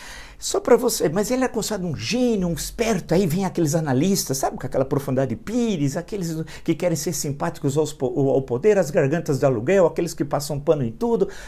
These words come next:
né? Mas a realidade se impõe, não adianta. Passa o tempo, passa o tempo, ela acaba se impondo. E no campo econômico, mostrando o desastre, né? Que é esse governo. Ou seja, insisto,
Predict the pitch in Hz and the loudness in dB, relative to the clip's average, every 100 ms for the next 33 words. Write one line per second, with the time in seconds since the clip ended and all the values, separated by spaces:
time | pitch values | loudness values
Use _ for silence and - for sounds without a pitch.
0 | - 285 - - - 294 285 285 240 294 | -10 -10 -10 -18 -10 -4 -2 2 2 4
1 | 277 277 - 320 - 285 370 320 147 196 | 2 2 -2 -4 -2 -2 0 -2 0 2
2 | 254 294 160 190 262 277 120 113 - - | 4 6 4 2 2 0 -2 -4 -10 -16
3 | - 294 311 - 151 226 330 - - 302 | -10 -6 -4 -2 2 2 2 -2 -4 -2
4 | 277 294 - 370 - 415 - 370 415 - | -4 -6 -6 -6 -2 -2 -2 -2 0 0
5 | 403 - 233 220 135 - 330 311 196 175 | -2 4 6 6 0 -2 -4 -2 -2 0
6 | 196 196 220 196 254 330 - - - 254 | -2 0 2 2 0 -2 -8 -12 -8 -4
7 | 240 - 180 233 311 269 240 208 196 - | -2 0 0 2 0 0 -2 -2 -4 -2
8 | 151 113 - - 175 185 - - - 202 | -2 -2 -6 -2 -2 -2 -10 -14 0 4
9 | 165 220 269 285 240 160 131 139 185 - | 4 4 -2 -2 2 2 2 0 0 2
10 | 120 120 202 - 226 294 - | 0 0 -2 -2 0 -2 -4